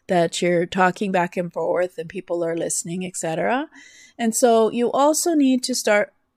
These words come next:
now s-, to write your emails for your indoctrination sequence after the first training is placed,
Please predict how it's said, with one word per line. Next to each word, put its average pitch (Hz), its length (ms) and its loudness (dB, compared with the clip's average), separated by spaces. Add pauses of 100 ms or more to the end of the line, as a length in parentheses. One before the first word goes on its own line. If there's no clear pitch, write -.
now 214 540 -2
s-, - 220 -8 (100)
to 214 180 0
write 190 300 2
your 294 120 0
emails 226 560 -2
for 214 100 -6
your 185 120 -2
indoctrination 202 880 -2
sequence 202 800 -4 (340)
after 208 300 -2
the 269 120 0
first 254 380 2
training 226 380 2
is 247 120 -2
placed, 185 600 -6